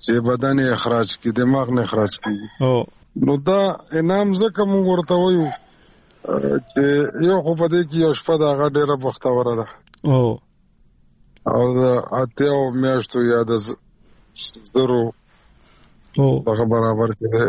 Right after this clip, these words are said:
Speaker 1: عبادت هغه کې قبول وي.
Speaker 2: مهم.
Speaker 1: داسې صدقات، خیرات یا نور نیکۍ کار، نیکۍ دا دي چې چا سره په مسکا
Speaker 2: او.
Speaker 1: وړوند تندي خبره وکړي.
Speaker 2: بالکل.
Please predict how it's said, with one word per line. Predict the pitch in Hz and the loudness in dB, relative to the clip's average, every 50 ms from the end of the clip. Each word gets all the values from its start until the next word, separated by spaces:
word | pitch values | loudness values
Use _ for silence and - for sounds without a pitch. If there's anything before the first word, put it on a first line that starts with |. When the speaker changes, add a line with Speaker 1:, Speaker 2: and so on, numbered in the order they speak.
| 104 110 | 2 2
Speaker 1:
عبادت | 104 104 110 110 110 101 117 104 - 120 | 2 2 0 0 0 0 -2 -2 -2 -2
هغه | 107 101 107 107 | -2 0 -2 -2
کې | - - 104 - - | -2 -6 -6 -4 -4
قبول | 107 98 95 104 98 98 | -4 -2 -2 -2 -2 -2
وي. | 98 101 98 - - _ _ _ - - | -4 -4 -6 -8 -14 _ _ _ -2 0
Speaker 2:
مهم. | 127 113 117 120 127 - - _ _ _ _ _ _ _ _ - _ _ _ _ - _ _ _ _ - - | 0 2 0 -2 -4 -6 -12 _ _ _ _ _ _ _ _ -20 _ _ _ _ -20 _ _ _ _ -2 0
Speaker 1:
داسې | 139 135 139 117 139 139 | 0 2 0 0 0 -2
صدقات، | 123 - 135 135 123 139 135 117 - 151 147 147 147 - _ _ _ _ - - - _ _ - - - - | -2 -2 -2 -2 0 -2 -2 -2 -2 -2 0 0 -2 -4 _ _ _ _ -20 -20 -20 _ _ -20 -10 -4 -2
خیرات | 131 127 127 123 135 139 135 131 - _ _ - | 0 2 2 2 2 0 0 -2 -6 _ _ -10
یا | - 117 135 131 131 127 131 143 | -4 -2 0 0 2 2 2 2
نور | 147 147 147 131 | 2 2 0 0
نیکۍ | 131 135 135 131 127 117 - 143 135 127 | 0 0 0 0 -2 -2 0 -2 -2 0
کار، | 117 127 127 117 | 0 -2 -2 0
نیکۍ | 123 131 131 135 135 123 - 151 151 147 139 | 0 0 0 0 0 0 0 0 0 0 0
دا | 156 156 | 0 0
دي | 147 143 143 | 0 0 -2
چې | 120 127 | -2 -4
چا | 123 - 143 135 | -2 0 0 0
سره | 117 120 127 127 127 | 0 0 0 0 -2
په | - - 131 | -2 -2 -2
مسکا | 127 131 131 110 - - - 143 139 135 | 0 0 -2 -2 -4 -4 -2 0 0 0
Speaker 2:
او. | 127 - _ _ _ _ _ _ _ _ - - - | -2 -4 _ _ _ _ _ _ _ _ -8 -2 0
Speaker 1:
وړوند | 131 120 120 131 135 123 117 | 0 2 2 2 0 0 0
تندي | 131 127 127 123 127 | 0 0 0 0 -2
خبره | 117 - 120 120 117 131 127 | -2 -2 -2 -2 0 0 0
وکړي. | 127 123 113 104 - - 107 98 - _ _ _ _ _ - - | 0 0 -2 -2 -4 -4 -4 -4 -6 _ _ _ _ _ -4 -2
Speaker 2:
بالکل. | 123 123 123 110 107 - 117 | 0 0 0 0 -2 -4 -6